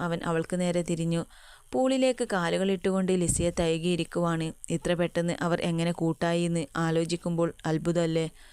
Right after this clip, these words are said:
ശിവയുടെ ബഗീരയെ കണ്ടാൽ നാല് കാലിൽ ഓടുന്ന പെണ്ണാ. "Still I am on your mind." പെട്ടെന്നാണ് ആരോൺ അങ്ങനെ ചോദിച്ചത്. ഒരിക്കലും പ്രതീക്ഷിക്കാത്ത ചോദ്യമായതുകൊണ്ട് അവളും ഞെട്ടി. ഒരായിരം വട്ടം അവൾ അവനിൽ നിന്നും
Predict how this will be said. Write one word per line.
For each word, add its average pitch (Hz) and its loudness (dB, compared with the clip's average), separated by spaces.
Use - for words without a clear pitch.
ശിവയുടെ 254 4
ബഗീരയെ 185 2
കണ്ടാൽ 180 0
നാല് 165 0
കാലിൽ 175 2
ഓടുന്ന 165 0
പെണ്ണാ. 165 -2
"Still - 4
I 214 0
am 214 2
on 202 0
your 180 2
mind." 170 0
പെട്ടെന്നാണ് 262 2
ആരോൺ 180 2
അങ്ങനെ 170 2
ചോദിച്ചത്. 170 2
ഒരിക്കലും 170 -2
പ്രതീക്ഷിക്കാത്ത 175 -2
ചോദ്യമായതുകൊണ്ട് 170 0
അവളും 160 0
ഞെട്ടി. 170 0
ഒരായിരം 220 2
വട്ടം 202 0
അവൾ 170 0
അവനിൽ 170 0
നിന്നും 170 -2